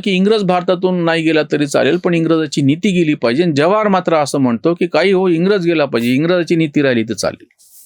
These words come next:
कारण त्याच्या खुर्चीवर यांना बसायचं होतं. हे सगळे पुरोगामी नेते, लालू असो, मुलायम असो, मग त्यांचे चिरंजीव, मग त्यांचे सगळे नातेवाईक, लालू, लालूचे नातेवाईक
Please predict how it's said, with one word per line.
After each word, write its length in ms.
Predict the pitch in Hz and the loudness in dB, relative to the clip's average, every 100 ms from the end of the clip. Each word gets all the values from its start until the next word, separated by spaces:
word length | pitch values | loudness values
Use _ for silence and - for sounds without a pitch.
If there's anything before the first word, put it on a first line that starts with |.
| _ _ _ _ | _ _ _ _
कारण 120 | - 147 | -4 -2
त्याच्या 220 | 170 175 151 | 0 -2 -2
खुर्चीवर 300 | 151 135 175 | -4 -2 0
यांना 220 | 143 135 | 2 0
बसायचं 440 | 113 98 90 - 95 | 0 -2 -4 -6 -6
होतं. 240 | 98 - _ _ _ _ - _ - - - | -10 -14 _ _ _ _ -20 _ -20 -20 -8
हे 200 | - 156 | -2 0
सगळे 300 | - 131 196 | 0 0 0
पुरोगामी 600 | 202 160 143 131 120 127 | 0 0 0 2 2 2
नेते, 400 | 113 104 - 170 | 0 -2 -2 0
लालू 280 | 143 113 151 | 2 2 2
असो, 380 | 135 101 - 104 - | 0 -2 -6 -8 -6
मुलायम 460 | 113 117 120 135 107 | -2 0 0 -2 -2
असो, 200 | - 107 | -4 -4
मग 140 | 107 127 | -4 -2
त्यांचे 260 | 123 123 | -2 -2
चिरंजीव, 520 | 127 143 143 135 135 143 | -2 0 0 0 -2 0
मग 140 | 120 | -2
त्यांचे 300 | - 113 127 | -2 -4 -4
सगळे 260 | - 120 135 | -4 -2 -2
नातेवाईक, 540 | 131 127 127 127 127 _ _ - _ - | -2 -2 0 0 -2 _ _ -20 _ 0
लालू, 320 | 131 143 143 | 0 2 2
लालूचे 420 | 127 120 117 117 | 2 2 0 0
नातेवाईक 600 | 113 127 139 135 131 139 | -2 -2 0 0 0 -4